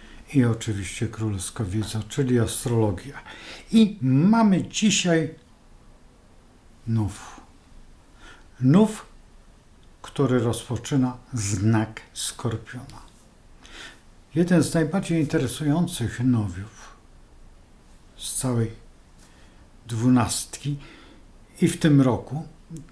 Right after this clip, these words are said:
dlatego że, mm, jest to nów w pewnym sensie psychologiczny. Możemy sobie teraz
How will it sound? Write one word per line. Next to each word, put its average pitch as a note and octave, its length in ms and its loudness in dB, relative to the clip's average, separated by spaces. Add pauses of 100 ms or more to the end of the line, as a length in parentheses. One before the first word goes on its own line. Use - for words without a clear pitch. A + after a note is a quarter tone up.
dlatego F#3+ 840 0 (200)
że, D3 340 4 (180)
mm, C#3+ 1000 6 (580)
jest E3 600 2 (160)
to D#3 160 2
nów E3 340 0 (920)
w - 240 -20
pewnym F#3+ 560 -2
sensie D3+ 400 -6
psychologiczny. - 1120 -10 (920)
Możemy F3+ 540 6
sobie A#2+ 720 0 (680)
teraz D#3 600 -2